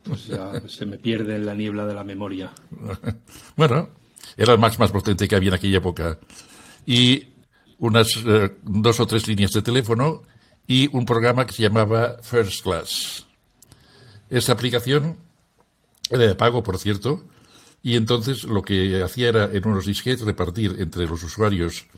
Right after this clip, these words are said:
Speaker 2: el software de acceso y en el servidor había el software servidor, o sea, de First Class, y los cuatro líneas de teléfono,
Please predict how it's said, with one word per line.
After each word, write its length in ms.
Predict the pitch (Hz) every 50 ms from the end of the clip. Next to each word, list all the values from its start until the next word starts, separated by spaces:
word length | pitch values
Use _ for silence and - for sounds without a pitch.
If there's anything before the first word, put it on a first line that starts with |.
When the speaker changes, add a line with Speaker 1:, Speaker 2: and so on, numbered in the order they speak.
| - _ _
Speaker 2:
el 140 | - 95 -
software 280 | - 110 90 87 95
de 80 | 85 95
acceso 500 | 98 - - 131 120 - 120 135 180 160 - - _ _ _ - _ _ _
y 100 | - 104
en 60 | 104
el 60 | 98 101
servidor 440 | - 104 92 95 95 98 104 113
había 240 | 120 95 87 87 92
el 80 | 90 82
software 340 | - 85 80 82 82 80 78
servidor, 460 | - 80 78 78 76 76 85 92 107 104
o 40 | 80
sea, 180 | - 78 73
de 320 | 78 76 73 73 78 76 80
First 240 | - 90 82 - -
Class, 320 | 98 110 127 123 - - _ _ - - - - - _
y 80 | 123 113
los 160 | 98 92 -
cuatro 320 | - 117 104 - 104 104
líneas 300 | 107 113 104 104 98 95
de 100 | - 104
teléfono, 520 | - 110 110 113 87 104 104 127 151 151